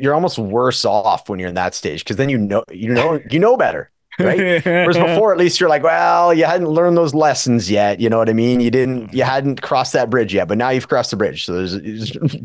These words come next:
Speaker 1: can't go back. You know what I mean? Like,
Speaker 2: <laughs>
Speaker 1: you've crossed the threshold with the drinking. You've crossed the threshold with the awareness and the consciousness around your own behavior.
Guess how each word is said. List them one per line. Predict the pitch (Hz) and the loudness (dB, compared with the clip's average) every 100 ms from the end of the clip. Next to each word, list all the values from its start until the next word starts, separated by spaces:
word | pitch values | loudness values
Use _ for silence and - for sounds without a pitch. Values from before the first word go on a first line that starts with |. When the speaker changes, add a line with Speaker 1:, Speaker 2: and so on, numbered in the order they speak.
| - | -6
Speaker 1:
can't | 190 160 | -4 -4
go | 98 | -4
back. | 131 73 - | -4 -4 -6
You | 104 | -4
know | 92 | -2
what | 104 | -2
I | |
mean? | 127 | -2
Like, | 104 - | -4 -4
Speaker 2:
<laughs> | 131 | -4
Speaker 1:
you've | 143 135 | -2 -4
crossed | 123 170 170 | -2 -2 -2
the | 160 | -2
threshold | 135 151 131 139 131 117 | 0 0 0 0 0 2
with | 156 156 | 0 0
the | 135 | -2
drinking. | 131 123 120 107 | -2 -2 -4 -4
You've | 101 | -2
crossed | 135 135 120 | -4 -4 -6
the | |
threshold | - 117 107 110 107 | -2 -2 0 -2 0
with | 107 | -2
the | 104 90 - - - - | -4 -8 -10 -20 -20 -4
awareness | 120 104 120 131 139 135 127 143 | -2 0 0 2 2 0 0 0
and | 120 | -2
the | |
consciousness | - 117 113 - - 117 110 - | -2 -4 -2 -2 -2 -2 -2 -2
around | 104 101 101 107 110 98 | -4 -2 0 -2 -2 -4
your | 104 104 | -2 0
own | 110 | 0
behavior. | 110 104 110 98 87 92 92 | -2 -2 -2 -2 -2 -2 -2